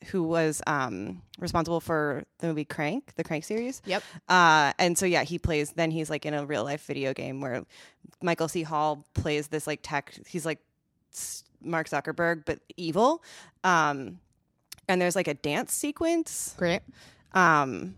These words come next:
Speaker 1: it's so violent and gross, but then also,
Speaker 2: <laughs>
Speaker 1: like, amazing in some ways. Like,
Speaker 2: Yeah.
Speaker 1: it's bonkers. Um, yeah. There's, uh,
Speaker 2: Great one.
Speaker 1: yeah, there's that one. Um, oh, there was one that also, like, really,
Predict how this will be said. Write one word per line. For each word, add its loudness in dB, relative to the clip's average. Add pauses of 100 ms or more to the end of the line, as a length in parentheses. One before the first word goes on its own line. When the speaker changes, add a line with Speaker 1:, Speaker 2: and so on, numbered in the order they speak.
(960)
Speaker 1:
it's 0
so 4
violent 2
and -2 (220)
gross, 4
but 4
then 6
also, 2
Speaker 2:
<laughs> 0
Speaker 1:
like, -2 (260)
amazing -4
in -4
some -4
ways. -8
Like, 0
Speaker 2:
Yeah. 2
Speaker 1:
it's -8
bonkers. -6 (420)
Um, 4 (580)
yeah. 2 (600)
There's, -2
uh, 6
Speaker 2:
Great 6
one. 4 (260)
Speaker 1:
yeah, 6 (140)
there's -4
that 2
one. 0 (360)
Um, 2 (640)
oh, 4
there 0
was 2
one 2
that 2
also, 0
like, -4
really, -2